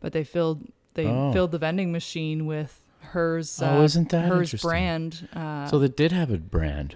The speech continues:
Speaker 2: like
Speaker 1: and
Speaker 2: a
Speaker 1: if you look at the
Speaker 2: particular brand.
Speaker 1: chocolate bars really closely, apparently they're called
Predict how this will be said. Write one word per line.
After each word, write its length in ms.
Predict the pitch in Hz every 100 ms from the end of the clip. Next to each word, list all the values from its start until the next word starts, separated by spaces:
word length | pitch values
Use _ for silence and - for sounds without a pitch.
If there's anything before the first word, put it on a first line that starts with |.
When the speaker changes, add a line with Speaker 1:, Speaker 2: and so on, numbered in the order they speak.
| -
Speaker 2:
like 80 | 87
Speaker 1:
and 120 | 180
Speaker 2:
a 40 |
Speaker 1:
if 100 | 175
you 80 | 190
look 160 | 185 190
at 80 | 190
the 80 |
Speaker 2:
particular 240 | 170 156 175
brand. 120 | 190
Speaker 1:
chocolate 200 | 240 -
bars 380 | 147 139 147 -
really 180 | 147 143
closely, 540 | - 143 143 - 143
apparently 580 | 147 - 170 175 165 165
they're 160 | 156
called 560 | 151 - 151 147 143